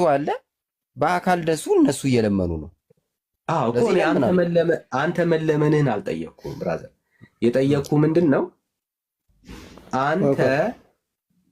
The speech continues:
Speaker 2: ቅዱሳን እንደምትለምነው የሚያሳይ እዚህ ክፍል ላይ አሳየኝ ነው እያልኩኝ ያለሁት ወዳጅ።
Speaker 1: ከክርስቶስ ጋር ታረቁ ብለን ስለ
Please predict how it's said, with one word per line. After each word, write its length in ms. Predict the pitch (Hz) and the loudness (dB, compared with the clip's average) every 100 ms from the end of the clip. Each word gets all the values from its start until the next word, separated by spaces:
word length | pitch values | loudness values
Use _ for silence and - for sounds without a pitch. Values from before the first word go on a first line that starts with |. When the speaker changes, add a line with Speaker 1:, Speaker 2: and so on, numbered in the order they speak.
| _ | _
Speaker 2:
ቅዱሳን 460 | - 143 151 160 156 | -4 -2 0 0 2
እንደምትለምነው 800 | 151 143 139 135 139 135 165 269 - _ _ _ _ _ _ _ - | 2 2 2 2 2 2 2 0 -6 _ _ _ _ _ _ _ -2
የሚያሳይ 640 | 127 139 139 143 147 135 | 2 2 2 0 -2 0
እዚህ 220 | 135 127 123 | 0 0 -2
ክፍል 260 | - 139 | -2 -2
ላይ 140 | 156 226 | 0 0
አሳየኝ 520 | 139 120 117 98 95 | -2 -2 -2 0 0
ነው 120 | 85 | 0
እያልኩኝ 420 | 82 80 80 - 82 | -4 -4 -6 -6 -4
ያለሁት 340 | 76 - - | -4 -6 -8
ወዳጅ። 300 | - - - - _ _ _ _ _ _ _ _ - - - _ _ _ _ _ _ _ _ _ _ | -6 -6 -6 -18 _ _ _ _ _ _ _ _ -20 -20 -20 _ _ _ _ _ _ _ _ _ _
Speaker 1:
ከክርስቶስ 680 | - 156 180 170 - 180 170 | -4 -4 -4 -4 -2 -4 -2
ጋር 240 | 156 175 190 - | -2 0 0 -2
ታረቁ 480 | - 147 160 170 - 160 | -6 -2 0 0 0 -2
ብለን 320 | 170 180 202 254 240 | 0 2 2 0 -6
ስለ 220 | - - | -12 -4